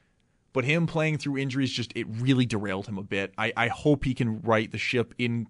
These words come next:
Carolina, 'cause as much as I'm a Texas fan, I, I liked watching Baker at Oklahoma. He was a fascinating quarterback. He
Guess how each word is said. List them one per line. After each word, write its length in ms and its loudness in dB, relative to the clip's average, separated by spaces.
Carolina, 520 0
'cause 160 -8
as 100 -8
much 160 0
as 40 -6
I'm 80 -2
a 60 -2
Texas 400 -2
fan, 300 -2
I, 240 8
I 100 8
liked 300 6
watching 300 2
Baker 240 0
at 80 0
Oklahoma. 480 -4
He 120 -6
was 140 2
a 40 -2
fascinating 640 0
quarterback. 540 0
He 380 -6